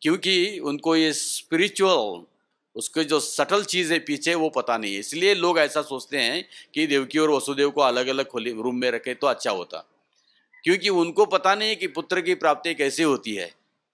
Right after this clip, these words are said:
पुत्र की कर्मणा दैव नेत्रेण जंतुर्देवोपपत्तये। तो, अ, भगवान के अध-, अधिष्ठान, भगवान की इच्छा से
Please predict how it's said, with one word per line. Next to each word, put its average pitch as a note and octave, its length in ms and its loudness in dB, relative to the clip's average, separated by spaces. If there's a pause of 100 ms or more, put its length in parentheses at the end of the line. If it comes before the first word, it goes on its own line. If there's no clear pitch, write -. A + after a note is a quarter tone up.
(400)
पुत्र E3 220 -2
की E3+ 180 2
कर्मणा D#3+ 520 4
दैव F3+ 260 2
नेत्रेण E3 580 0
जंतुर्देवोपपत्तये। B2+ 1400 -4 (760)
तो, E3+ 420 4
अ, B2+ 400 2 (880)
भगवान D#3+ 600 4
के A3 340 4
अध-, D3 440 -2 (120)
अधिष्ठान, C3+ 800 2 (640)
भगवान E3 580 4
की A3+ 220 0
इच्छा E3+ 460 4
से F#3 480 4